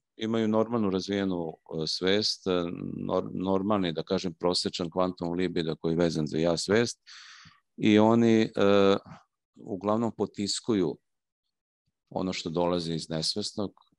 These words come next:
ne želeći da ide u tim, tom drugom fazom individuacije, to, to je ta introvertna faza individuacije, posle formiranja persone,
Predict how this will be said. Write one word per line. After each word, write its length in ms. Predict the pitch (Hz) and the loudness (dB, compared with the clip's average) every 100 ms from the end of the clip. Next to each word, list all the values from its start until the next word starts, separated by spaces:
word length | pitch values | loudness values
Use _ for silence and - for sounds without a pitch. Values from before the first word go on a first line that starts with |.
| _ | _
ne 160 | 85 87 | -6 0
želeći 460 | 95 104 101 113 | 4 4 2 0
da 120 | 90 | 2
ide 220 | 98 101 101 | 2 4 2
u 60 | |
tim, 440 | 82 101 92 85 - 90 - _ _ | 0 -2 -2 -6 -16 -20 -20 _ _
tom 200 | 95 92 | -2 2
drugom 320 | 107 101 87 | 4 4 2
fazom 460 | 90 87 90 90 82 | 2 2 2 0 -2
individuacije, 640 | 80 78 82 87 - 120 - | -4 -2 0 0 0 -2 2
to, 140 | 101 | 2
to 220 | 90 - | 2 2
je 100 | 101 | 4
ta 140 | - 98 | 4 0
introvertna 640 | 92 - 92 95 90 82 | 0 0 0 0 -4 -4
faza 280 | 87 87 85 | -2 -2 -2
individuacije, 800 | 82 82 78 78 82 - - 131 - | -2 -2 -2 -2 -2 -4 -6 -8 2
posle 420 | 101 101 98 82 - - - - _ - | 4 4 2 0 -2 -16 -20 -20 _ 0
formiranja 540 | 92 90 92 95 90 82 | 2 4 4 4 2 -4
persone, 520 | 82 - 90 90 | -6 -4 -2 -2